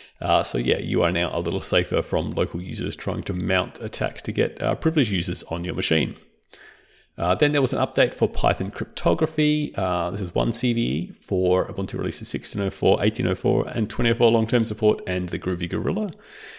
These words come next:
Uh, this was a Blinkenbacker attack. Uh, so this is a form of an adaptive chosen ciphertext attack. And if you wanna know a bit more about this, I've got a,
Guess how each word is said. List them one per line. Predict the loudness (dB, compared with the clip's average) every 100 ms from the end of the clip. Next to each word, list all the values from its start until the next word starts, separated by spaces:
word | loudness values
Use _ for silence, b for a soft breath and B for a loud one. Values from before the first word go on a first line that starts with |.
| B B
Uh, | 2
this | 4 2
was | 2 0 0
a | 2 4 2 0
Blinkenbacker | 0 4 4 4 2
attack. | 0 2 2 2 -6 -10
Uh, | -6 -4 -2
so | 2 4 4 0 B B B
this | -2
is | 0
a |
form | 2 6 6 4
of | 2
an | 0
adaptive | 4 2 2 -2 -2 0
chosen | 2 2 0 -6
ciphertext | -4 0 0 2 -2 0
attack. | -2 0 0 0 -8
And | -6
if | -2
you |
wanna | 0 0
know | 2 0
a | 0
bit | -2
more | 0 0
about | 2 0 2
this, | 0 -2
I've | -6
got | -2 -2
a, | -2